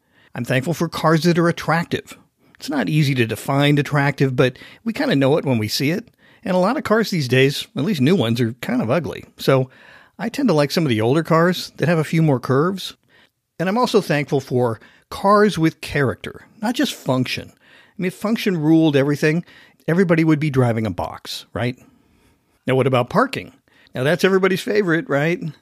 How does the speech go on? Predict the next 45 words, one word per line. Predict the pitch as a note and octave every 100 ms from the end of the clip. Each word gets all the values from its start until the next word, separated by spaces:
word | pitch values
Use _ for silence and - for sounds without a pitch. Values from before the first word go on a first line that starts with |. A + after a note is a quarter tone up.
| _
Especially | - D3+ D3+
this | C#3+ -
time | D3+ D#3
of |
year | D3 D3+
when | E3 B2+
you're | A2
trying | B2+ A#2+
to | A#2 G2+ -
negotiate | A#2+ A2 A#2+ A#2 - A2+ A2+
a |
parking | G#2 A2 A#2 G#2+
lot | A2 A#2+
while | A2
you're | F#2+
shopping | F#2 A2+ A#2 G#2
for | G2+ F#2+ F#2+
holiday | - B2 B2 B2
gifts. | B2+ C#3 - - - _ - - - -
Well, | C3 -
I'm | C#3+ A#3+
thankful | A#3+ G#3 F3+ F#3
for | F3 D#3 D3
people | D3+ F#3 F#3+ E3+ D#3 - _ -
who | G3+
can | G3+
actually | E3+ F3 -
park | B2 - C#3+ F3+ - _
evenly | F#3 A#3 A3 C3+ G#2 A2+ -
and | E3 F3
straight | - B3 D#3+ C3+ _
between | B2+ D#3+ F3
the | A3
lines | C#3 A2 A#2+ B2+ -
in | -
a | C#3
parking | D3+ D#3+ D3
stall. | - - - A#2 F2 - - _ _ _ _
Those | - A3
people | A3+ G#3+ G3
are |
kind | E3+ D#3+
of | D3+
my | B2
heroes. | A2 G#2 F2 -